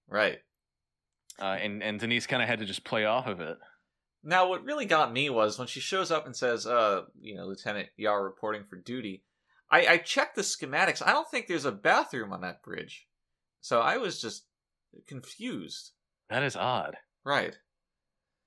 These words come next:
Speaker 1: I don't know what her plan was, but I'm glad we didn't film it.
Speaker 2: We did. <laughs> I can only imagine where that would have gone.
Speaker 1: Right.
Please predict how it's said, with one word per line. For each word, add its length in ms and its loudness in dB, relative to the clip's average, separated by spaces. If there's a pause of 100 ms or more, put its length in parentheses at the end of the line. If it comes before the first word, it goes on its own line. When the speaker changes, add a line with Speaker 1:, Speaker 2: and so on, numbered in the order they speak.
(280)
Speaker 1:
I 80 -2
don't 120 0
know 80 2
what 140 4
her 80 2
plan 360 -2
was, 300 -6
but 200 -12 (1400)
I'm 80 -14
glad 260 6
we 80 -2
didn't 120 -10
film 240 -8
it. 100 -10 (640)
Speaker 2:
We 180 -6 (200)
did. 540 -4 (260)
<laughs> 100 -6 (1500)
I 60 0
can 140 -2
only 180 0
imagine 380 0
where 100 -4
that 160 0
would 100 -10
have 100 -14
gone. 280 -8 (340)
Speaker 1:
Right. 280 0